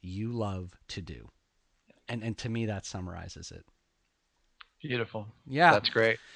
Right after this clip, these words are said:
Speaker 1: We are a small,
Speaker 2: <sighs>
Speaker 1: small shop. Um, what, what this book is, what this project is, help spread the word about Drummer in the Great Mountain. Reviews are really, really helpful.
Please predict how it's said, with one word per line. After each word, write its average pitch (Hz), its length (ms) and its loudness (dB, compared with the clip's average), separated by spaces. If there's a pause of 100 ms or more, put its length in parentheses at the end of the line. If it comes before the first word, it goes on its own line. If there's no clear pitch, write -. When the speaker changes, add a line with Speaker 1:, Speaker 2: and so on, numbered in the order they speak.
(360)
Speaker 1:
We 233 280 6
are 190 480 8 (280)
a 160 220 4
small, 175 640 4 (100)
Speaker 2:
<sighs> 156 100 2
Speaker 1:
small 165 400 2
shop. 135 400 2 (260)
Um, 107 380 -6
what, 110 300 -8
what 113 240 -4
this 110 160 -4
book 127 280 0
is, 131 220 2
what 110 120 -4
this 101 140 -8
project 120 540 -2
is, 123 240 0 (540)
help 190 280 6
spread 202 300 4
the 175 60 -2
word 165 280 8
about 110 220 2
Drummer 113 300 2
in 104 100 2
the 104 60 0
Great 101 240 -2
Mountain. 92 420 -4
Reviews 156 400 2
are 196 60 2
really, 139 400 2
really 135 300 2
helpful. 127 580 0